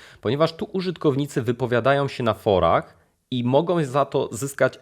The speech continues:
reputację lub ją stracić. Przez to, to się samo moderuje i możecie tu znaleźć naprawdę konkretne informacje na temat tego, czego nie rozumiecie w danym momencie. Jak czegoś nie ma, to możesz sobie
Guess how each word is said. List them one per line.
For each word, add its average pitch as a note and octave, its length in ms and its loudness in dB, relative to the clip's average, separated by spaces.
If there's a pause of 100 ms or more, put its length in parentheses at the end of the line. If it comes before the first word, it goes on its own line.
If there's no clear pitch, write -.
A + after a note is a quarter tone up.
reputację C3+ 680 2
lub B2 160 -2
ją A#2 100 0
stracić. C3 500 0
Przez - 200 -6
to, - 240 -4 (160)
to C3 100 -4
się - 120 -4
samo C#3+ 340 2
moderuje B2 760 2 (760)
i A2 120 -2
możecie D3+ 380 -2
tu D#3+ 120 -4
znaleźć D3 360 0 (440)
naprawdę C3 480 6
konkretne E3+ 680 0
informacje B2+ 840 0 (280)
na A2+ 140 4
temat C3+ 500 2
tego, B2+ 360 0
czego A#2 520 0
nie A#2 180 0
rozumiecie A#2+ 480 0
w F2+ 40 -6
danym F2 280 2
momencie. D#2 420 -4
Jak F#2 80 -8
czegoś A#2+ 380 -6 (100)
nie A#2 260 0
ma, C#3+ 260 4 (280)
to D#3+ 380 0
możesz D#3+ 480 0
sobie C#3 300 2